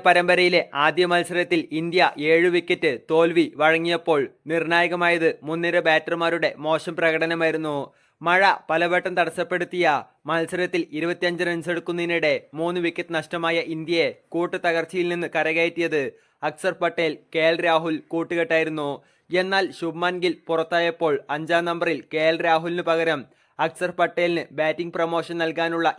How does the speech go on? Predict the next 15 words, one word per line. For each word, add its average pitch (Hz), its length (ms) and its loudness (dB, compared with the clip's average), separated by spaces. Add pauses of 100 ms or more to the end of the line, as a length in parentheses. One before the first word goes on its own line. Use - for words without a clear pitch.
ഇന്ത്യൻ 165 280 -6
ടീം 170 200 -4
മാനേജ്മെന്റിന്റെ 160 640 -2 (400)
തീരുമാനം 170 460 0 (180)
ആനമണ്ടത്തരമായിരുന്നുവെന്ന് 185 1200 8 (120)
തുറന്നു 170 340 6
പറയുകയാണ് 175 540 6 (120)
മുൻ 170 200 2
ഇന്ത്യൻ 175 280 0
താരം 170 260 6 (120)
കൃഷ്ണമാചാരി 175 760 2
ശ്രീകാന്ത്. 160 540 0 (380)
അദ്ദേഹത്തിന്റെ 196 640 2
വാക്കുകൾ 175 440 4 (180)
ഇങ്ങനെയാണ്: 165 480 0